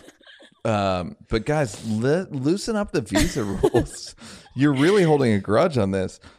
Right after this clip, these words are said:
Speaker 2: Uh, yeah, but I, I don't, uh,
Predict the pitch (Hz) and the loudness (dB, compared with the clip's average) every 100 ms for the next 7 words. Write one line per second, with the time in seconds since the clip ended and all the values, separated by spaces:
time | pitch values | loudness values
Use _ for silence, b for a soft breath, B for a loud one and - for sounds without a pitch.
0 | B - 120 120 113 - - - 143 160 | B 2 4 6 4 2 -2 0 4 2
1 | 117 131 123 131 - 123 117 113 131 127 | 2 0 2 0 2 0 2 2 2 0
2 | 117 120 113 107 | 0 2 4 2